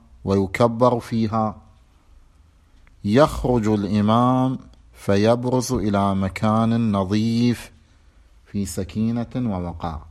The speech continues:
يخرج الإمام، إمام الجماعة يعني،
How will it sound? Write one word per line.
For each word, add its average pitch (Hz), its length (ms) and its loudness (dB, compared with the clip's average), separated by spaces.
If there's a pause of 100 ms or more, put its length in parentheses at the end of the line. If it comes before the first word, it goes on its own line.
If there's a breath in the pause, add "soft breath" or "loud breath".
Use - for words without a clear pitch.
يخرج 113 600 -4
الإمام، 95 600 -4 (800)
إمام 101 240 0
الجماعة 131 480 -6
يعني، 113 240 -10